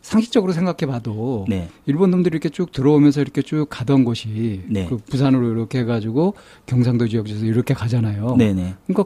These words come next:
Speaker 1: 그 루트라고요.
Speaker 2: 네.
Speaker 1: 그러니까 요즘으로 치면 역세권인 거지. <laughs> 그래서 이제 이 경상도 지역이 이렇게
Speaker 2: 네.
Speaker 1: 좀 각광받고 여러 혜택도 있고 이제 이러고 상대적으로 호남이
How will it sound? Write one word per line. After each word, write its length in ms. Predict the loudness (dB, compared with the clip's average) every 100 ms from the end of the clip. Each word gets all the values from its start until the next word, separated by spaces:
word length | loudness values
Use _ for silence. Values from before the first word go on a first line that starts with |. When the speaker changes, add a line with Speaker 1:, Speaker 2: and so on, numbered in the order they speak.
| 2
Speaker 1:
그 80 | 2
루트라고요. 800 | 2 0 -2 -2 -2 -4 -4 0
Speaker 2:
네. 280 | 2 2 -2 -10 _ _ _ _ _ _ -20 -8
Speaker 1:
그러니까 180 | 0 4
요즘으로 200 | 8 8
치면 200 | 8 6
역세권인 480 | 6 4 4 6 4
거지. 300 | 2 0 4 6 6 4 0 -4 -10 -14 -20
<laughs> 580 | -20 -20 -20 -20 _ _
그래서 800 | 0 2 2 0 0 0 -2 -6 -6
이제 400 | -2 0 -2 -8 -18 -16
이 160 | -10 -10 -12
경상도 840 | -10 -6 -6 -6 -6 -6 -8 -10 -12
지역이 360 | -10 -10 -8 -8
이렇게 340 | -8 -10 -10
Speaker 2:
네. 40 | -10
Speaker 1:
좀 200 | -10 -12
각광받고 600 | -12 -12 -10 -10 -10 -10
여러 160 | -8 -10
혜택도 400 | -10 -10 -8 -6
있고 260 | -8 -6 -4
이제 140 | -2
이러고 260 | -4 -6 -6
상대적으로 600 | -2 -2 -2 -4 -8 -8
호남이 600 | -6 -4 -2 -2 -2